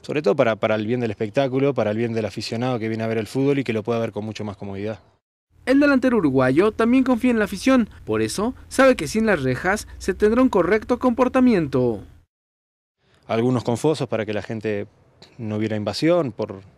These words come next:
Speaker 1: fines de campeonato casi siempre hay invasiones, pero no por, no por nada peligroso, sino porque sus aficionados quieren las camisetas de sus jugadores.
Speaker 2: Mejorar la contundencia frente al arco rival es una práctica que los Diablos Rojos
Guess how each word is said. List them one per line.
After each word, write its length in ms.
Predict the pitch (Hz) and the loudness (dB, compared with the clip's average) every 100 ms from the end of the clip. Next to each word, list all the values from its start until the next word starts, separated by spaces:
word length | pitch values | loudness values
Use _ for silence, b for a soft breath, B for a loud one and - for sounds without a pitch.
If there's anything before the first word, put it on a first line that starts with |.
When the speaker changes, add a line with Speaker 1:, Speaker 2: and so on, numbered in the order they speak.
| b b b b b b b | b b b b b b b
Speaker 1:
fines 240 | - 117 113 | -6 -2 0
de 60 | |
campeonato 440 | 113 107 117 123 113 | 0 0 -2 -2 -2
casi 200 | 104 110 | -4 -4
siempre 320 | 123 117 110 | -4 -2 -2
hay 80 | 110 | -2
invasiones, 560 | 107 104 131 143 127 | -2 -2 0 0 0
pero 240 | 104 110 107 | -4 -4 -4
no 380 | 117 120 135 123 | -6 -4 -4 0
por, 260 | 113 101 | -2 -2
no 200 | 110 131 | -4 -2
por 120 | 117 | -2
nada 180 | 113 117 | -2 -2
peligroso, 400 | 110 117 156 165 | -2 0 0 0
sino 220 | 110 110 | -4 -6
porque 320 | 107 104 101 101 | -6 -8 -8 -10
sus 160 | 113 | -8
aficionados 440 | 104 101 110 117 110 | -8 -8 -6 -6 -4
quieren 180 | 110 | -6
las 120 | 104 - | -6 -6
camisetas 400 | 110 98 110 110 | -8 -6 -6 -6
de 20 | |
sus 160 | 113 | -8
jugadores. 420 | 110 117 135 147 185 _ _ _ _ - | -4 -2 -2 -4 -12 _ _ _ _ -4
Speaker 2:
Mejorar 400 | 208 254 302 285 | 2 4 6 4
la 120 | 269 | 4
contundencia 560 | - 165 156 165 190 185 | 0 -2 -2 -2 -2 -4
frente 240 | 131 123 135 | -4 -4 -2
al 80 | |
arco 160 | 170 208 | 0 0
rival 420 | 208 202 190 202 - | 2 4 4 2 -4
es 140 | 220 | 2
una 200 | 262 240 | 4 4
práctica 460 | - 233 208 160 131 | 2 0 -2 -4 -2
que 100 | 135 | -2
los 120 | 135 | 0
Diablos 300 | 185 220 208 | 2 4 4
Rojos 460 | 175 165 202 208 | 4 2 0 -4